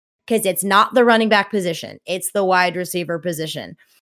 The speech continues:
So I am still going to focus on running backs a lot earlier than I am the wide receiver position. And that's both in redraft and in Dynasty. So I hope that helps. And then Epic, excellent spelling, by the way. If Chase Edmonds wins the starting job in Arizona,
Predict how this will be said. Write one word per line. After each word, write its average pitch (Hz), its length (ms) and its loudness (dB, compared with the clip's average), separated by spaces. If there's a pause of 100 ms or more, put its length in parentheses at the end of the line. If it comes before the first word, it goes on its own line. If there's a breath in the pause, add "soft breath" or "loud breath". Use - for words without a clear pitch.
So 226 180 2
I 285 220 4
am 339 140 2
still 226 460 0
going 202 280 -4
to 196 120 -14
focus 185 480 -8
on 180 240 -8
running 170 320 -8
backs 190 320 -2
a 170 80 -6
lot 170 320 -4
earlier 175 420 -2
than 190 200 -2
I 175 180 -4
am 175 380 -2
the 196 160 0
wide 170 260 -2
receiver 165 360 -6
position. 160 540 -8
And 185 180 -4
that's 330 240 0
both 330 260 2
in 254 100 0
redraft 190 480 -4 (100)
and 175 220 -2
in 160 160 -8
Dynasty. 104 500 -12
So 160 140 -8
I 170 60 -4
hope 180 160 -10
that 143 160 -8
helps. 151 320 -10 (800)
And 208 160 -2
then 190 260 -2
Epic, 226 440 2 (100)
excellent 180 400 -6
spelling, 147 320 -10
by 147 100 -6
the 139 80 -12
way. 180 220 -6 (560 loud breath)
If 240 160 4
Chase 392 240 0
Edmonds 226 440 2
wins 233 320 -2
the 285 80 -6
starting 220 360 0
job 185 240 0
in 156 80 -6
Arizona, 165 580 -2